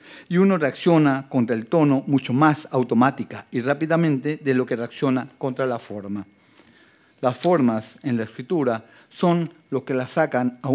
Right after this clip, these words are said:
lo que lo sacan a uno de los apuros de los periodos de reacción. Sí que cambian, pero cambian tan lentamente como las formas en Darwin. Mientras el péndulo del tono individual de una generación a otra mantiene bruscamente su movimiento.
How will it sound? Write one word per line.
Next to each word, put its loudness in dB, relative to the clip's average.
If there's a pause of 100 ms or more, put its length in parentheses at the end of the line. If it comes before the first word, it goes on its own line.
lo 4
que 0
lo 2
sacan 0
a 4
uno 2
de 0
los -2
apuros -2 (120)
de -2
los 0
periodos 2
de -2
reacción. -8 (580)
Sí -2
que -4
cambian, -2
pero 2
cambian 2
tan -2
lentamente 0 (220)
como 0
las 0
formas 2
en 2
Darwin. -2 (300)
Mientras 2
el 0
péndulo 4
del 0
tono 0
individual 2
de 2
una 2
generación -2
a -4
otra 4
mantiene 2
bruscamente 0
su -6
movimiento. -2